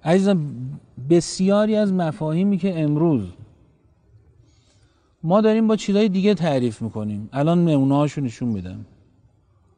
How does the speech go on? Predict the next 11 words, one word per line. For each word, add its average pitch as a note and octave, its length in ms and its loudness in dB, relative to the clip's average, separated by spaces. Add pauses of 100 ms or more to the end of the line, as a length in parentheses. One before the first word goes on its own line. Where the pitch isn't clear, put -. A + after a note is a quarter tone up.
(280)
خود G3+ 400 -2
قرآن G3 800 2 (240)
داره D3 200 0
با E3+ 140 2
خود D#3+ 240 0
قرآن C3+ 460 2
تعریف G2 440 -8
می‌کنه. G2 360 -16 (3000)
شما E3 260 2
نگاه G3 380 4
بکنید F#3+ 500 -2